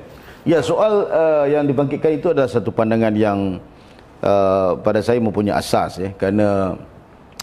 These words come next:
uh, di kalangan pengundi-pengundi Melayu ini, kerana kita mempunyai lebih kurang dalam enam puluh peratus pengundi-pengundi Melayu, kalau nak kira demografi Malaysia secara keseluruhan,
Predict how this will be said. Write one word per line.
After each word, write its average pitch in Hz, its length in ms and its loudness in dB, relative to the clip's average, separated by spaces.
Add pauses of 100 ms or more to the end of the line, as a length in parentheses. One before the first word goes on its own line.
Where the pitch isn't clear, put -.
uh, - 160 -2
di 85 100 -4
kalangan 107 800 0
pengundi-pengundi 101 560 0
Melayu 98 320 0
ini, 120 240 0
kerana 95 240 -2
kita 98 400 -2
mempunyai 90 400 -4
lebih 85 160 -4
kurang 87 240 -2
dalam 87 180 -2
enam 87 140 -2
puluh 85 180 -6
peratus - 380 -4
pengundi-pengundi 85 480 -4
Melayu, 85 340 0 (600)
kalau 90 100 0
nak 82 220 -2
kira 92 240 0
demografi 92 720 -2
Malaysia 90 320 -4
secara 82 260 -6
keseluruhan, 87 560 -6